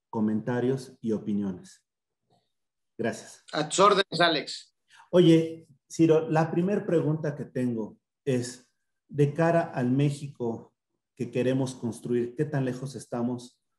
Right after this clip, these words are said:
Speaker 1: O, sobre todo, ¿en qué momento estamos para hablar de un México positivo, un México próspero, un México que se respeten todas las, las libertades y la esencia del ser humano?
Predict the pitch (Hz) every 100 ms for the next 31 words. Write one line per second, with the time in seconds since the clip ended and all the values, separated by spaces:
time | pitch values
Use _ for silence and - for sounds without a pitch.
0 | _ _ _ _ _ - 139 147 143 -
1 | _ _ _ _ - 123 123 123 135 117
2 | 104 - - 131 143 160 143 131 127 131
3 | 113 - 117 117 117 - _ _ _ _
4 | _ _ _ _ _ _ - 120 117 113
5 | - _ _ _ 107 117 127 123 123 123
6 | - - 113 113 - 110 123 117 117 117
7 | 123 120 120 - - 110 123 127 127 127
8 | 117 117 - _ _ _ _ 147 131 135
9 | 131 131 123 131 123 107 - 113 113 -
10 | 120 120 110 - 139 139 123 107 117 -
11 | - 110 101 110 107 123 120 123 120 -
12 | _ _ _ _ _ _ 120 110 113 123
13 | 120 120 123 123 - _ _ _ _ 113
14 | 104 - 107 104 95 -